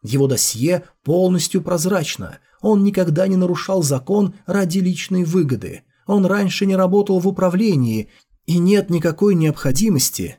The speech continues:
беспокоиться о его причастности к этому делу и к заинтересованным лицам.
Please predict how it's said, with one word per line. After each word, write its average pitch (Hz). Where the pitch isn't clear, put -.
беспокоиться 196
о 170
его 170
причастности 202
к 202
этому 190
делу 143
и 220
к 185
заинтересованным 170
лицам. 147